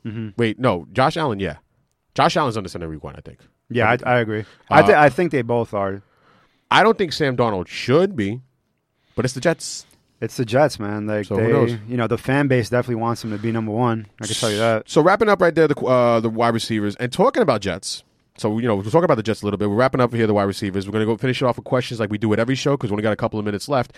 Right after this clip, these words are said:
Speaker 2: So, uh, talking about questions,
Speaker 1: Yes,
Speaker 2: we
Speaker 1: we
Speaker 2: got a question from a fan. Did we not, Charlie?
Speaker 1: We have our first, uh, listener question from
Speaker 2: Uh.
Speaker 1: good old Cousin Joe.
Speaker 2: <laughs>
Speaker 1: <laughs> So Cousin Joe asks, uh, "Who on the Jets would garner the highest fantasy pick,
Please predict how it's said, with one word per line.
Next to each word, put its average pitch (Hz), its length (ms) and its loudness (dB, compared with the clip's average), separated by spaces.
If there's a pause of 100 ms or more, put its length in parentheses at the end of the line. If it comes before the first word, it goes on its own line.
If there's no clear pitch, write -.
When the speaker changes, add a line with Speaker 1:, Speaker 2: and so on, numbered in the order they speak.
(260)
Speaker 2:
So, 110 360 0 (320)
uh, 95 400 -2
talking 170 260 2
about 127 200 2
questions, 127 560 -4 (360)
Speaker 1:
Yes, 147 120 2
Speaker 2:
we 214 60 4
Speaker 1:
we 226 40 2
Speaker 2:
got 156 180 4
a 135 40 -2
question 127 280 0
from 156 80 -2
a - 20 -2
fan. 370 200 -4
Did 120 60 0
we 120 60 2
not, 160 160 2
Charlie? 302 240 2
Speaker 1:
We 123 160 -6
have 147 260 -2
our 151 80 -2
first, 151 440 -2
uh, 143 160 0
listener 143 340 -4
question 107 460 -4
from 127 560 0
Speaker 2:
Uh. - 20 -8
Speaker 1:
good 131 180 2
old 143 200 4
Cousin 147 360 0
Joe. 131 360 2 (340)
Speaker 2:
<laughs> 107 60 -4 (340)
Speaker 1:
<laughs> - 800 -10 (880)
So 139 260 2
Cousin 185 460 -4
Joe 147 480 2
asks, 131 420 0
uh, 113 220 0
"Who 180 180 -4
on 208 120 -2
the 190 80 -2
Jets 139 420 0
would 120 200 -6
garner 131 520 -2
the 113 160 -4
highest 123 400 -2
fantasy 113 380 -8
pick, - 420 -14